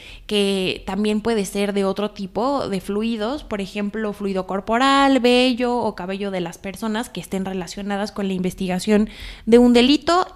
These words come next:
incluso en contra de su voluntad. Y que esto no transgrede el derecho a la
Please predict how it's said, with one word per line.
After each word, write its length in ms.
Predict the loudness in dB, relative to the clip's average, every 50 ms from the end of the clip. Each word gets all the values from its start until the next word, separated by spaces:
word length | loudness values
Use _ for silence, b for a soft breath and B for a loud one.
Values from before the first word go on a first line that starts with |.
| -6 -2
incluso 480 | -2 0 2 4 4 4 4 4 0 -2 0 -2
en 160 | -4 -4 -2
contra 340 | -2 -2 -2 -2 -4 -6 -6
de 100 | -8 -10
su 160 | -10 -12 -10
voluntad. 460 | -8 -8 -8 -8 -8 -8 -8 -10 -10 -12 -16 B B B B B B B B B B
Y 120 | -4 -2
que 320 | 0 2 2 2 2 2 0 2
esto 640 | 2 2 2 2 -2 -2 0 0 2 2 0 -2 -2 -2
no 280 | 0 0 2 0 0
transgrede 920 | 0 2 2 2 2 2 2 2 4 4 4 2 2 0 -2 -2 -4 B B B B B B -2
el 160 | 2 2 4
derecho 560 | 4 2 2 0 -2 -2 -4 -4 -4 -4 -4 -2
a 120 | -2 -2
la 340 | 0 0 0 -2 -2 -4